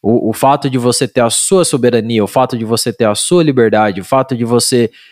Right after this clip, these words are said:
não ter que ficar explicando pra, é, pro, pro, por exemplo, pro seu banco, por que que você vai transferir dez mil reais pra uma outra pessoa e por que que você vai fazer isso? Qual que é o objetivo disso?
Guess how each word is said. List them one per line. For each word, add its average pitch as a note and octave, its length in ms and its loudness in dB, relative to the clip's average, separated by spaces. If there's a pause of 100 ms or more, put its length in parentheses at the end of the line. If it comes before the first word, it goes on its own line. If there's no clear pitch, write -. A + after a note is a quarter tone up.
(160)
não C3 160 0
ter F3 180 0
que - 120 -4
ficar C#3 260 0
explicando C#3+ 640 -2
pra, B2 420 0 (240)
é, G#2 240 2
pro, A2 400 -6
pro, A2 180 -2 (140)
por A2+ 140 2
exemplo, A2+ 340 -2
pro A#2 180 -2
seu A#2 220 0
banco, C3+ 460 0
por C3+ 120 0
que F#3 140 0
que - 80 -8
você F3+ 80 0
vai D3 240 2 (300)
transferir C3 480 0
dez C#3+ 340 2
mil C#3 180 2
reais A#2 300 0
pra A2 140 -6
uma A2 120 2
outra D#3 320 2
pessoa A#2+ 640 0 (460)
e C3+ 520 4 (120)
por D3+ 120 2
que G3+ 140 0
que - 80 -6
você - 80 -2
vai D#3+ 160 2
fazer C3+ 300 2
isso? A2+ 200 -2
Qual D3+ 200 0
que - 80 -2
é D#3 40 4
o D3 60 4
objetivo C3 760 0
disso? G2 400 -2